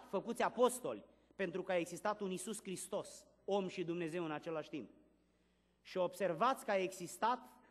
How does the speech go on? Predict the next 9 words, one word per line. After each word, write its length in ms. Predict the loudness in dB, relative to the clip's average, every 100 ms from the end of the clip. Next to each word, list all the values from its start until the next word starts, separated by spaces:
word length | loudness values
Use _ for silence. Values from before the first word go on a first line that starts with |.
| -20 _ _ _ _ _
un 240 | 0 0
Tit 360 | 0 -4 -4 -12 -20
și 160 | -10 -2
un 180 | 0 0
Timotei, 640 | 0 0 2 2 0 -4 -16 -20
doi 320 | 0 4 4
tineri 440 | 2 2 2 0
fără 240 | 0 2 2
viitor, 580 | 0 -2 2 2 0